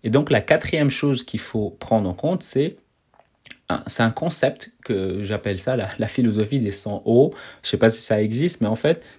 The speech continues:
comment il faut imaginer le concept de ce lead magnet ? Moi, le conseil que je pourrais vraiment vous partager, c'est de faire en sorte de créer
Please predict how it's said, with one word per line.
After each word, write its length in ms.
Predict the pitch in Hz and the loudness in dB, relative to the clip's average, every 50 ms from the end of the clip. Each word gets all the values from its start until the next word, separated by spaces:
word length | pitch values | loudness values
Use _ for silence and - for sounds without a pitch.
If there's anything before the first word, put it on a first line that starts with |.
| _ | _
comment 240 | - - 143 165 185 | 2 4 6 6 6
il 80 | 190 170 | 4 4
faut 160 | - - 135 | 2 2 2
imaginer 680 | 131 127 127 123 127 120 120 127 139 143 165 170 - _ _ _ _ _ | 4 4 6 6 6 4 4 4 4 4 2 0 -4 _ _ _ _ _
le 120 | - 110 110 | 0 0 0
concept 560 | - - 123 120 120 - - 139 139 - - | 2 0 0 0 2 2 2 0 0 0 0
de 80 | 107 107 | 0 0
ce 160 | - - 113 | 0 0 2
lead 200 | 107 117 117 110 | 2 2 2 2
magnet ? 340 | 104 95 90 85 82 - - - _ - - - - _ _ | 0 -2 -2 -4 -6 -8 -14 -18 _ -20 -20 -20 -20 _ _
Moi, 180 | - 131 160 - | 4 6 8 8
le 120 | - 117 | 8 6
conseil 560 | 113 - 127 123 123 - - 139 - - 143 | 6 4 0 0 2 2 2 2 2 2 0
que 100 | - 110 | -2 -6
je 80 | - - | -8 -8
pourrais 260 | - - - - 104 | -10 -8 -4 -2 -2
vraiment 460 | 98 98 104 107 - 139 147 143 143 | -2 -2 0 2 4 6 6 6 6
vous 140 | 120 117 110 | 6 4 2
partager, 680 | 113 - 110 - - - 101 95 90 95 113 - - - _ _ _ _ - - - - - _ | 2 0 0 0 0 0 0 2 2 0 -2 -4 -6 -12 _ _ _ _ -20 -20 -20 -20 -20 _
c'est 220 | - - - 127 123 | -12 -2 2 2 4
de 100 | 120 123 | 4 2
faire 320 | 123 - - 175 170 156 | 2 4 4 4 4 4
en 80 | 131 117 | 2 0
sorte 460 | - - 117 127 139 - - - _ _ _ _ _ _ _ | 0 0 0 0 0 -4 -12 -20 _ _ _ _ _ _ _
de 180 | 107 101 110 110 | -2 0 2 2
créer 640 | 113 - - - - 143 139 143 143 147 165 175 | 2 0 -2 -2 0 2 2 2 2 0 0 -4